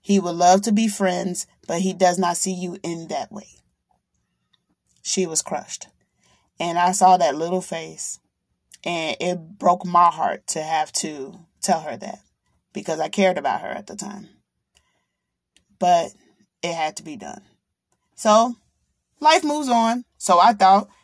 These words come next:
she said the same thing. She actually started dating someone. So I said, "Okay, great. So we can just forget the whole thing."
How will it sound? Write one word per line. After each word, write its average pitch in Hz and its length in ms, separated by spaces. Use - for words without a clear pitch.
she 427 280
said 294 200
the 247 80
same 254 300
thing. 269 400
She 381 160
actually 277 280
started 285 340
dating 427 340
someone. 190 420
So - 160
I 370 160
said, 392 180
"Okay, 539 380
great. 605 340
So 285 180
we 349 140
can 381 100
just 262 200
forget 294 460
the 320 100
whole 277 320
thing." 208 340